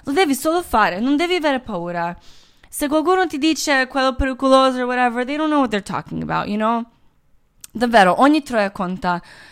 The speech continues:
Noi possiamo sc-, sempre scegliere, eh, anche se, se,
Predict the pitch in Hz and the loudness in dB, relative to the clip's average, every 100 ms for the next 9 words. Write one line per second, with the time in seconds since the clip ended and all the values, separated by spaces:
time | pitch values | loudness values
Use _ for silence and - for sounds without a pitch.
0 | - 262 277 285 285 262 247 - - 311 | 0 2 2 0 2 2 -2 -10 0 2
1 | 302 277 262 247 233 220 208 202 190 - | 2 -2 -2 -2 0 0 0 -2 -4 -8
2 | - _ _ _ _ - 214 202 190 165 | -20 _ _ _ _ 2 6 6 6 6
3 | 170 185 - - 220 - - 220 196 - | 6 6 0 2 2 2 -2 0 0 -2